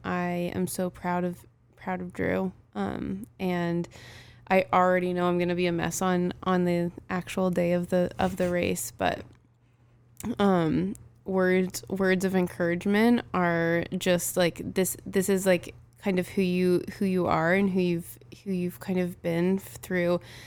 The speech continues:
your entire, um, like, I feel like every,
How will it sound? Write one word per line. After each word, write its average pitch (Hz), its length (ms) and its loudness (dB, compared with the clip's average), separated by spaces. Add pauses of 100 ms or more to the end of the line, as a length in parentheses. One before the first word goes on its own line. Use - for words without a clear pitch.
(180)
your 202 140 0
entire, 180 800 0
um, - 480 -6 (1080)
like, 196 140 -4
I 196 100 2
feel 190 160 -4
like 185 200 0
every, 190 380 0